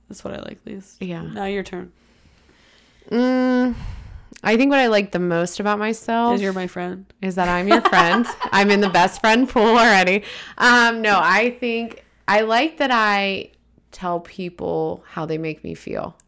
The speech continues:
Speaker 1: Yes, I agree
Speaker 2: Like,
Speaker 1: with that.
Speaker 2: I
Speaker 1: Like, my
Speaker 2: think
Speaker 1: little post-it on my computer every time I go to work, it makes me
Speaker 2: Oh,
Speaker 1: smile.
Speaker 2: yeah,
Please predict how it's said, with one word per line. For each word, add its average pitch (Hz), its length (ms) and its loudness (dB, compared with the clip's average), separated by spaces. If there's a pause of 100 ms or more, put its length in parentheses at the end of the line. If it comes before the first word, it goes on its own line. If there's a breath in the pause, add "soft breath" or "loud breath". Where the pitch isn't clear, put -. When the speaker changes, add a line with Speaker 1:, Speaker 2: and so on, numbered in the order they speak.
Speaker 1:
Yes, 220 560 2
I 214 100 2
agree 202 240 2
Speaker 2:
Like, 175 100 4
Speaker 1:
with 185 140 0
that. - 340 -2
Speaker 2:
I - 20 -2
Speaker 1:
Like, 208 200 6
my 220 100 6
Speaker 2:
think 214 80 6
Speaker 1:
little 214 160 6
post-it 202 360 2
on 202 80 0
my 202 100 0
computer 202 340 -4
every 196 180 0
time 190 180 -4
I 190 80 -4
go 196 220 -4
to 196 60 -4
work, 190 220 -4
it - 40 -16
makes 202 220 -8
me 220 40 -2
Speaker 2:
Oh, 277 120 2
Speaker 1:
smile. - 20 4
Speaker 2:
yeah, 320 380 4